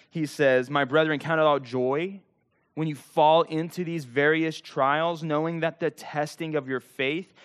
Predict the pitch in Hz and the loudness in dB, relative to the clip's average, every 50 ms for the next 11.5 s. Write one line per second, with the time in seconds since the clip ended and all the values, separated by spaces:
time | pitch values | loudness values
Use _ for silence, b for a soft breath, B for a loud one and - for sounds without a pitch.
0 | B B - 156 147 - - - - 170 147 123 110 131 175 185 170 - - - | B B -4 -4 -4 -4 -8 -8 -8 -8 -8 -8 -10 -10 -8 -8 -10 -10 -8 -6
1 | 143 123 117 - - 117 107 101 - - 110 107 101 107 _ _ _ _ _ _ | -6 -6 -8 -6 -6 -6 -6 -6 -8 -12 -14 -14 -14 -16 _ _ _ _ _ _
2 | _ _ _ b b b b b b b - 214 220 202 185 156 - - - 196 | _ _ _ b b b b b b b -2 0 0 0 -2 -4 -8 -4 -2 -2
3 | 190 185 - - 151 135 135 160 170 185 208 196 190 - - 190 196 202 175 175 | -2 -2 -4 -6 -8 -4 -2 -2 -2 -2 -2 -4 -6 -8 -8 -8 -6 -6 -6 -8
4 | 160 - - - - 165 175 190 156 135 123 120 - B B B B B - 170 | -8 -10 -12 -6 -2 0 0 0 0 -4 -6 -6 -8 B B B B B 0 2
5 | 185 196 190 165 190 190 190 - - 185 165 165 160 170 190 190 190 190 180 170 | 2 2 2 2 0 0 0 -2 -2 -4 -2 -2 -2 -4 -4 -4 -4 -2 -2 -4
6 | 165 156 - 165 - - 156 147 156 156 151 - 135 - - - - 156 180 180 | -4 -4 -8 -10 -8 -8 -6 -4 -4 -4 -4 -6 -8 -8 -8 -8 -8 -6 -6 -8
7 | - - 113 98 - - - - - _ _ _ b b b b b b b b | -8 -10 -12 -12 -12 -16 -20 -20 -20 _ _ _ b b b b b b b b
8 | 143 151 170 180 185 180 170 180 175 165 175 180 196 202 185 - 180 170 135 135 | -2 0 2 0 0 0 -2 -2 0 0 2 0 0 -2 -4 -6 -8 -4 0 2
9 | 151 165 185 185 - 165 170 165 156 151 147 143 147 156 165 160 147 139 139 143 | 2 2 2 0 0 -2 -2 -2 -2 -4 -2 -2 0 2 2 2 2 0 -4 -8
10 | 143 151 156 170 185 196 185 - 170 180 151 147 156 156 165 180 196 196 180 151 | -6 -4 -2 -2 -2 -2 -4 -4 -4 -4 -2 0 0 2 2 4 2 0 -2 -4
11 | - - 151 139 139 139 139 135 131 | -4 -4 -2 -2 0 0 0 -2 -4